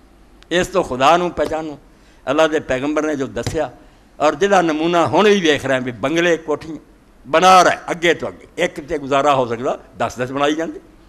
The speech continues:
वो भी इन्ने इन्ने कनालां च भी इत्थे की करना तुसीं, हैं? दो चार मरले दा मकान होवे, तू तेरी औलाद सारी उम्र गुजार सकदी।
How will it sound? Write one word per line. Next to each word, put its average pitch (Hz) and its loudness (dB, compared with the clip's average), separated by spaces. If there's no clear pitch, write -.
वो 220 4
भी 196 6
इन्ने 196 4
इन्ने 185 2
कनालां 180 4
च 214 2
भी 208 6
इत्थे 240 2
की 240 -6
करना 247 -2
तुसीं, 247 -8
हैं? - -10
दो 202 0
चार 247 0
मरले 220 0
दा 220 6
मकान 180 0
होवे, 180 0
तू 190 -4
तेरी 190 0
औलाद 165 4
सारी 170 2
उम्र 165 -2
गुजार 160 0
सकदी। 151 -10